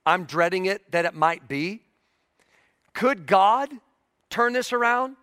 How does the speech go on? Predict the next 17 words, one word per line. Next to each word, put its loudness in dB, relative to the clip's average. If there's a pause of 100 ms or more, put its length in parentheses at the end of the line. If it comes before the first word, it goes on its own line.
(160)
and -6
make 0
it -2
better 0
than -2
we're -2
expecting? -4 (840)
Not 0
only -2 (320)
can -2
he, -16 (580)
I 6
believe -4
that -2
he -4
wants -6
to. -16